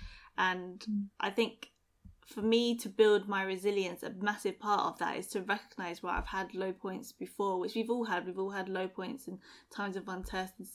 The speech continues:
Speaker 1: uncertainty and struggle, and knowing that with time and with my own, you know, actions, I was able to sort of grow from that and come out of it. And that's something which I am trying to get ingrained into my head now while I'm still, you know, in a good position,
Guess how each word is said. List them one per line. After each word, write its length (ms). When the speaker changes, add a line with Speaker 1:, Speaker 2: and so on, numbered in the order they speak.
Speaker 1:
uncertainty 680
and 100
struggle, 540
and 160
knowing 420
that 300
with 300
time 440
and 220
with 260
my 380
own, 180
you 100
know, 160
actions, 540
I 80
was 160
able 360
to 100
sort 260
of 60
grow 260
from 260
that 260
and 220
come 180
out 240
of 100
it. 180
And 440
that's 240
something 360
which 220
I 320
am 460
trying 300
to 80
get 260
ingrained 360
into 160
my 100
head 260
now 360
while 180
I'm 140
still, 360
you 120
know, 160
in 100
a 40
good 140
position, 600